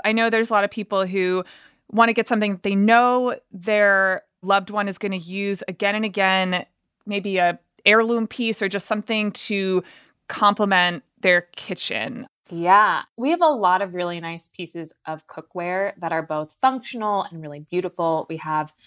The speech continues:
Speaker 2: a Dutch oven from Belgian brand Serax that is really stunning. So if you know somebody in your life who doesn't have a Dutch oven, that's a great option. But, um,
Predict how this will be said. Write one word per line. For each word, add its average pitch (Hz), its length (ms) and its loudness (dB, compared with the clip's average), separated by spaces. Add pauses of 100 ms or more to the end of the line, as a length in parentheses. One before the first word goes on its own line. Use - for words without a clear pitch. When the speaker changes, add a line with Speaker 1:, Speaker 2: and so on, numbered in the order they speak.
(200)
Speaker 2:
a 160 80 -4
Dutch - 340 -2
oven 196 420 0
from 160 400 -4
Belgian 156 400 -4
brand 151 280 -6
Serax 180 840 -2
that 175 140 0
is 156 340 -2 (220)
really 196 480 4
stunning. 160 540 -4
So 160 160 -2
if 165 180 -4
you 185 80 -4
know 190 120 0
somebody 180 240 -6
in 160 60 -6
your 156 60 -8
life 151 140 -4
who 170 80 -8
doesn't 156 200 -8
have 269 220 4
a 240 40 -6
Dutch 214 180 -2
oven, 180 220 0
that's 160 160 -10
a 156 40 -16
great 156 240 -6
option. 156 440 -4
But, 170 220 0 (460)
um, 175 440 -2